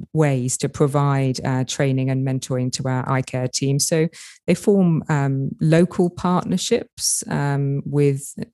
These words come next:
um, local hospitals in the area. So these are long-term partnerships that will continue, um, over a period of time. Um, they do projects with their Flying Eye Hospital.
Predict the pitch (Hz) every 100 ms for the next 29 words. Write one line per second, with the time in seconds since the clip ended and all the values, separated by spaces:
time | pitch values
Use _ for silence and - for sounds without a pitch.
0 | _ - 139 135 135 139 - 151 156 156
1 | 160 165 - 151 147 143 147 143 135 131
2 | 135 156 151 151 156 147 147 156 160 160
3 | 160 139 139 - 143 143 139 - 131 -
4 | - 139 - 131 131 147 135 - 147 135
5 | 127 131 135 139 131 131 139 135 135 131
6 | - 135 131 127 127 123 - 143 151 175
7 | - - - - _ - 143 139 139 156
8 | 147 165 160 156 180 165 165 - - -
9 | 147 147 143 - 143 139 135 - 156 143
10 | 143 139 143 160 175 - 190 220 262